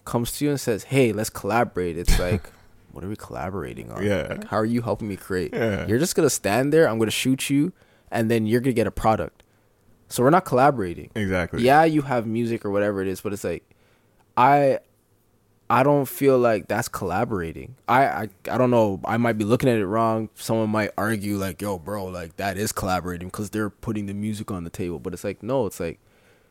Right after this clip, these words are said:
Speaker 2: It has to be equal
Speaker 1: yo,
Speaker 2: trade-off of what's
Speaker 1: yeah,
Speaker 2: being,
Speaker 1: it's like,
Speaker 2: like
Speaker 1: are you helping me shoot? Like, what am I gaining from this? It's
Speaker 2: Exactly.
Speaker 1: like
Speaker 2: Like, if they're paying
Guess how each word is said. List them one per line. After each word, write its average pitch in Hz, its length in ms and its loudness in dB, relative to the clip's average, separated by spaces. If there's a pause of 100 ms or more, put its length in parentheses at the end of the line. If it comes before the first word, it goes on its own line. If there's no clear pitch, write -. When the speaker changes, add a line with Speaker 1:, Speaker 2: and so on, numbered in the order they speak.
(300)
Speaker 2:
It 135 100 6
has 165 120 4
to 170 60 0
be 156 120 2
equal 127 200 6
Speaker 1:
yo, - 40 2
Speaker 2:
trade-off 90 500 4
of 98 100 0
what's 117 120 10
Speaker 1:
yeah, 233 80 8
Speaker 2:
being, 123 180 6
Speaker 1:
it's - 100 -4
like, - 220 4
Speaker 2:
like - 60 -20 (220)
Speaker 1:
are 131 120 6
you 135 120 6
helping 135 300 2
me 156 60 4
shoot? 180 340 0 (200)
Like, 101 240 -2
what 117 160 2
am 131 120 4
I 123 100 4
gaining 117 400 0
from 87 200 -8
this? 80 100 -4
It's 110 80 0
Speaker 2:
Exactly. 107 280 4
Speaker 1:
like 101 60 2
Speaker 2:
Like, 101 80 2
if 101 80 0
they're 143 140 6
paying 104 540 2